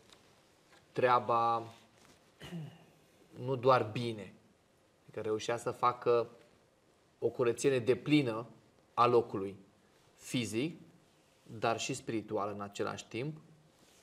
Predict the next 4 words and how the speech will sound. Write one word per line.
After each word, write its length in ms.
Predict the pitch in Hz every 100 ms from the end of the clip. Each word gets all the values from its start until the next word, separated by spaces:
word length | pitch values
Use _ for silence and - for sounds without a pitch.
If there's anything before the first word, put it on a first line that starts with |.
| _
ca 120 | -
mai 220 | 110 143 135
apoi 400 | 110 117 117 117 - _ _ _ _ _ _
să 560 | - - 117 110 107